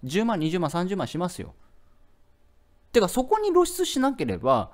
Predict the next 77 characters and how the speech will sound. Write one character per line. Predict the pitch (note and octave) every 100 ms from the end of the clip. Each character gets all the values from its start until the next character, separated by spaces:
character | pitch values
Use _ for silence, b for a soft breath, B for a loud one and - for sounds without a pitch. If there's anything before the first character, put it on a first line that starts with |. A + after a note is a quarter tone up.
| b b -
あ | A#3+ F#3
の、 | F#3+ F3 G3
知 | - C4+
ら | D4+
れ | F4
な | D4 C4+
い |
の | A2
で、 | E2 G2+ - - -
み | G#3
ん | D4
な | D#4+
そ | - A#3
う、 | G#3+
さ | B3
い-、 | A#3+ B3+ G#3+
そ | - A#3+
れ | B3+
す | B3 - -
る | -
し |
か | -
な | E2+
か | B2
っ |
た | A#2
ん |
で | -
す |
よ。 | - - b b -
で | G#3+
も | F3
今 | B3 E3+
は、 | A#2 C3 - B -
無 | C#3+
料 | G3 C4
の | B3+
プ | B3+
ラ | A#3
ッ | A#3+
ト | A#3
フ | A3
ォ |
ー |
ム | A#2
が | D2+ G2+ - -
腐 | -
る | A3
ほ | A2
ど | D#2
あ | B2+
る |
の | F2+ F2+
で、 | A2+ G2 B
そ | -
こ | G#3
で | B3+
い | F3+
く | F3+
ら | C4+
で | C4
も | A#3+
露 | A3
出 | - C4
で | F#3
き |
る | F#3+
わ | B2
け |
じ | D#2+
ゃ |
な | C2+
い |
で |
す | -
か。 | - - - - - - _ _ _ _ _ _ _ _ _ _ _
ね？ | F3 A#3